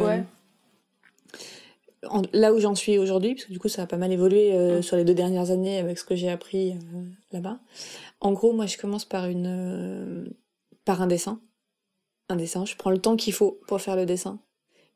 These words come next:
Speaker 2: Parce que c'est ça qui va conditionner, euh, tout, toute ma peinture, en gros. Donc en général, je mets, ouais, deux, trois jours à faire le dessin, euh, vraiment propre. Il est ancré pour être fixé.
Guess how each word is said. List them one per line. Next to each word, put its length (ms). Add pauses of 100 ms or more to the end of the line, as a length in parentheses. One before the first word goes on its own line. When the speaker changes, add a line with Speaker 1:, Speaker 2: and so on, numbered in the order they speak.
(160)
Speaker 2:
Parce 200
que 80
c'est 140
ça 160
qui 120
va 120
conditionner, 840
euh, 540
tout, 220 (200)
toute 200
ma 60
peinture, 380
en 120
gros. 200 (1700)
Donc 140
en 80
général, 400
je 80
mets, 160
ouais, 160
deux, 120
trois 160
jours 200
à 40
faire 200
le 80
dessin, 560
euh, 80 (200)
vraiment 280
propre. 480 (320)
Il 180
est 60
ancré 480 (200)
pour 220
être 80
fixé. 460